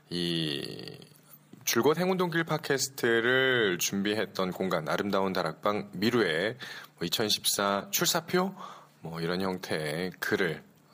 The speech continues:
나레이션으로 건네드렸어요.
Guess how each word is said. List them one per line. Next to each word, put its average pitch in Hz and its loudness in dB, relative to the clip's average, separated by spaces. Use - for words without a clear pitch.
나레이션으로 85 -2
건네드렸어요. 82 0